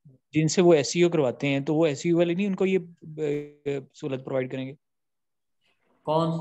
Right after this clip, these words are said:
Speaker 2: हो सकता है।
Speaker 1: सर, ये जो
Speaker 2: आप
Speaker 1: नए
Speaker 2: अपना chance ले लें ना, आप उनसे बात कर लें, आप उनसे बोल दें कि आपके जो क्लाइंट्स हैं,
Speaker 1: सर,
Speaker 2: जिनके आप वेबसाइट
Speaker 1: एक
Speaker 2: वगैरह बना के दे रहे हैं,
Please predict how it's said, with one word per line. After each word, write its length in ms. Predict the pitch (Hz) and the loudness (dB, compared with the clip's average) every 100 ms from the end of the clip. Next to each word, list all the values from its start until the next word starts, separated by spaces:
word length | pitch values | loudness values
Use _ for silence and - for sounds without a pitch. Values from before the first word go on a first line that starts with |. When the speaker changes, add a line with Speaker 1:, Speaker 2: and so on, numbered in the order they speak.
| - - - - _ _ _ _ _ _ _ _ _ - | -8 -14 -18 -20 _ _ _ _ _ _ _ _ _ -4
Speaker 2:
हो 120 | 180 | 0
सकता 280 | 220 190 107 | 0 -2 -4
है। 80 | 127 | -6
Speaker 1:
सर, 220 | - 160 | -2 0
ये 160 | 156 156 | 2 0
जो 200 | 147 151 | 2 4
Speaker 2:
आप 160 | 175 | 4
Speaker 1:
नए 100 | 190 | 4
Speaker 2:
अपना 180 | 185 196 | 2 2
chance 300 | 208 196 196 | 4 2 0
ले 140 | 175 180 | -2 -2
लें 160 | 196 | -2
ना, 100 | 170 | -2
आप 220 | 190 170 | -2 -2
उनसे 220 | 175 170 175 | -4 -8 -8
बात 500 | - - 151 139 - | -10 -12 -6 -6 -4
कर 100 | 143 | -4
लें, 400 | 165 165 165 - - _ - | -4 -6 -8 -14 -20 _ -14
आप 120 | 131 | -10
उनसे 220 | 143 - | -10 -10
बोल 260 | 135 139 156 | -8 -6 -6
दें 140 | 165 | -4
कि 60 | 156 | -2
आपके 280 | 139 131 147 | -2 -2 -8
जो 100 | 143 | -8
क्लाइंट्स 380 | 135 131 131 | -6 -6 -6
हैं, 220 | 135 131 - | -6 -10 -8
Speaker 1:
सर, 60 | |
Speaker 2:
जिनके 240 | 208 220 143 | -4 -2 -2
आप 80 | |
वेबसाइट 400 | 135 131 147 165 | -6 -6 -6 -4
Speaker 1:
एक 80 | 156 | 0
Speaker 2:
वगैरह 180 | 185 147 | 2 2
बना 240 | 147 131 | 0 -4
के 140 | 123 131 | -6 -6
दे 160 | 131 | -8
रहे 100 | 123 | -8
हैं, 100 | 123 | -10